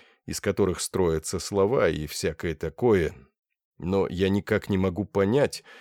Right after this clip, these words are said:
почему ты не способна сделать мне скидку на недостаток сексуального опыта, каким обладаешь ты.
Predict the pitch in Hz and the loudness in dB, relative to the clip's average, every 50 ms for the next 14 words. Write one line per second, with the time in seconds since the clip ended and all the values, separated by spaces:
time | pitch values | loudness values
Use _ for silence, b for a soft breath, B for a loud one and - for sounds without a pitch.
0 | B B B B B B _ _ - 76 - - 82 85 110 143 147 165 160 160 | B B B B B B _ _ -18 -14 -12 -8 -4 -2 -2 -2 0 2 4 4
1 | 151 - - - 117 - - 208 220 185 151 127 110 90 82 95 104 170 175 165 | 2 4 4 4 4 4 4 2 4 6 6 6 6 4 2 2 2 2 4 4
2 | 143 - - 135 139 156 190 240 - - - - - - 156 147 - - - - | 2 0 0 2 2 4 4 4 4 2 2 -2 -4 -2 -2 -2 -2 -4 -6 -6
3 | 85 78 - - _ - 101 101 107 107 101 120 113 - - 107 82 - 80 - | -6 -6 -6 -8 _ -2 2 2 2 4 4 4 4 4 2 0 0 0 -2 -8
4 | - - 107 87 - - 113 95 80 76 76 82 90 92 101 101 76 - - - | -6 -6 -6 -6 -6 -4 -2 -2 0 0 -2 -2 -2 0 0 0 -2 -2 -6 -14
5 | - - - - - b b b b b b b b b _ _ _ - - 78 | -18 -16 -16 -16 -16 b b b b b b b b b _ _ _ -14 -14 -12
6 | - 87 98 139 160 165 151 107 78 87 90 107 117 - - - - - 50 - | -6 0 2 2 4 4 4 4 4 2 2 2 2 0 -4 -10 -12 -16 -16 -18